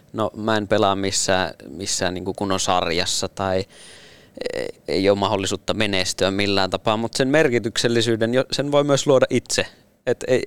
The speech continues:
ei niinku, sillä ei oikeastaan mitään merkitystä, mitä kukaan muu ajattelee. Et jos sä ite rakastat jääkiekkoa ja sä, sulla on hyviä kavereita, niin,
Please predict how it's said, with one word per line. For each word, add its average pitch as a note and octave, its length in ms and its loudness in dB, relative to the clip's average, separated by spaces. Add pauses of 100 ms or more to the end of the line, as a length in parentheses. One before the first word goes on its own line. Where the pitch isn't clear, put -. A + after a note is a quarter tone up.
ei B2 140 0
niinku, B2 380 2 (1700)
sillä C3 340 6
ei C3+ 60 8
oikeastaan C3+ 420 4
mitään B2+ 300 4
merkitystä, A2 540 2
mitä G#2+ 260 0
kukaan G#2+ 320 0
muu G#2+ 260 4
ajattelee. F2+ 520 0
Et G#2 100 -2
jos A#2 240 2
sä A#2 180 6
ite A2+ 360 0 (220)
rakastat A2 600 0
jääkiekkoa G2 640 2
ja F#2+ 120 4
sä, F#2 220 2 (240)
sulla G2+ 240 2
on A2 60 -4
hyviä A2+ 300 2
kavereita, G2+ 600 2
niin, G2 220 -4